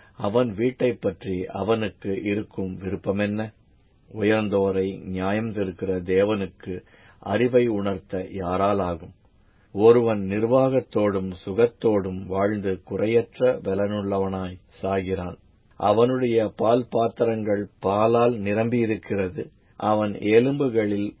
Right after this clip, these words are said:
ஊன் புஷ்டியாயிருக்கிறது. வேறொருவன் ஒரு நாளாவது சந்தோஷத்தோடே சாப்பிடாமல் மனக்கிலேசத்தோடே சாகிறான். இருவரும்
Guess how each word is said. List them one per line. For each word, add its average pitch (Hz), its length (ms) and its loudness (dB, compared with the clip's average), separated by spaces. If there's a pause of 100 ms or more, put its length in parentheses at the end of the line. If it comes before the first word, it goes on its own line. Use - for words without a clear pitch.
ஊன் 120 640 -2
புஷ்டியாயிருக்கிறது. 101 1200 -4 (400)
வேறொருவன் 127 720 6
ஒரு 107 340 0
நாளாவது 107 720 0 (120)
சந்தோஷத்தோடே 98 840 0
சாப்பிடாமல் 92 800 -4 (520)
மனக்கிலேசத்தோடே 110 1200 0 (100)
சாகிறான். 95 480 -2 (640)
இருவரும் 104 680 0